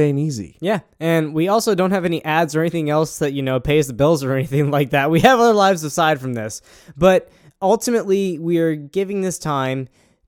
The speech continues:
Speaker 2: to, A, build season two and make sure we know what we're doing before we go into it.
Speaker 1: Right.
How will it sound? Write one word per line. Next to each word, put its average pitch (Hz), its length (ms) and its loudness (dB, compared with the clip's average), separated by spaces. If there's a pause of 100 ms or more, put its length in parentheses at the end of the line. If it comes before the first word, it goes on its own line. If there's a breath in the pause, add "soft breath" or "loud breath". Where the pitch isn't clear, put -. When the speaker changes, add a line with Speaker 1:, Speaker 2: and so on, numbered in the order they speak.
Speaker 2:
to, 131 680 0 (560)
A, 165 500 0
build 143 380 -2
season 156 320 -6
two 151 160 -2
and 127 120 -2
make 127 180 -6
sure 139 260 -4
we 127 140 -4
know 120 220 -2
what 143 100 0
we're 147 80 0
doing 131 260 -4
before 123 220 -8
we 131 120 -4
go 160 160 -4
into 117 320 -4
it. 123 160 -4
Speaker 1:
Right. 120 380 -6